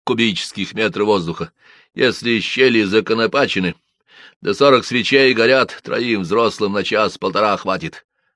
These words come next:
а прошло больше семи. Манефа, а не передал ли старост какую-нибудь записку? Оставил для начальства, что нету его согласия от Христа отвергаться, и с собой в погреб какую не то грамотку взял,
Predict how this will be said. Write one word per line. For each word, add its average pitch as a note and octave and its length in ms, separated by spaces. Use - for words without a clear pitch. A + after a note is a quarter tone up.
а - 120
прошло F2+ 300
больше F2 320
семи. D#2+ 300
Манефа, A2 680
а G2+ 160
не G#2 160
передал C3+ 400
ли D3+ 140
старост D#3 540
какую-нибудь D3 440
записку? B2 460
Оставил G3 540
для E3 180
начальства, E3 640
что E3 240
нету G3+ 340
его G3+ 240
согласия F3+ 640
от F3 180
Христа F#3 420
отвергаться, F3 640
и G#3 120
с E3+ 80
собой G3 320
в E3 60
погреб F3+ 360
какую F3+ 360
не E3+ 100
то F3+ 260
грамотку E3 520
взял, D3+ 360